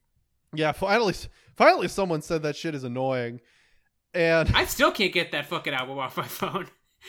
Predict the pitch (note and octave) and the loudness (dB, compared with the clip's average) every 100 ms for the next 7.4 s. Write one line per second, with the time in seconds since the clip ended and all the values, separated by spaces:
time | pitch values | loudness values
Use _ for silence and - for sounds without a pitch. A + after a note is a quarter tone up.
0 | - - A3+ A#3 - - C4+ C4 B3 B3 | -16 -4 -2 -2 -4 2 2 2 0 2
1 | A#3 - D4 C#4 F#3+ E3+ F#3+ F#3+ G3 F#3+ | 2 2 2 2 2 2 0 -2 -2 0
2 | F#3+ A3+ - F#3 F3+ - F3 - - - | 0 -2 -4 -4 -4 -2 -6 -8 -10 -2
3 | F#3 D#3+ D3+ E3+ F3 E3+ F3 F3+ G3 F#3+ | 2 2 0 0 0 0 2 4 4 2
4 | - G#3 A#3 A#3 G#3 G#3 F#3+ F#3+ F3 D#3+ | 2 2 2 0 0 0 2 2 4 4
5 | D3+ C#3 - _ _ _ F3 F3 E3+ D#3 | 4 2 -4 _ _ _ 0 4 4 4
6 | E3 F3+ G3 G3 F#3+ F3 D#3+ E3+ C#3 D#3 | 4 4 2 -2 -8 -4 -4 -4 -10 -8
7 | D#3+ D#3 D3+ | -8 -4 -4